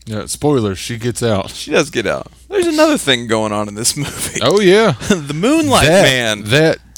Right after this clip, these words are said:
Speaker 1: totally could have been dropped from this, and it still would have been horrific. But you add this, and it ramps up that creepiness fucking tenfold.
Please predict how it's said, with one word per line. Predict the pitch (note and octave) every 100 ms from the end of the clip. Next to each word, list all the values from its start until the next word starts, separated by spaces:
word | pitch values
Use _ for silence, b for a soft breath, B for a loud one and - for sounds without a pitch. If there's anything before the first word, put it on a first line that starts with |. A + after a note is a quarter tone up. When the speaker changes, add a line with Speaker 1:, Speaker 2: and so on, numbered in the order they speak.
| -
Speaker 1:
totally | - E3+ F3 E3+
could | E3+
have | D3+
been | C3+ A#2+
dropped | G2+ G#2 C#3 -
from | - F3
this, | F3+ F#3+ -
and | B2+
it |
still | A#2+ - F3 D#3
would | B2+
have |
been | A#2+
horrific. | G#2+ A2 C3+ - - - B B B -
But | C3+ C3
you | C#3 D3
add | D3+ E3 C#3
this, | A#2 D#3 F3+ E3
and | D#3
it | A2+
ramps | G#2 G#2+ D#3 E3+ D#3+ E3+
up | D3
that | C#3+ F#2
creepiness | - C#3+ C#3+ C#3 A2 G2 -
fucking | B2+ A2 G#2 F#2
tenfold. | - C#3 B2+ C3+ G#2+ F#2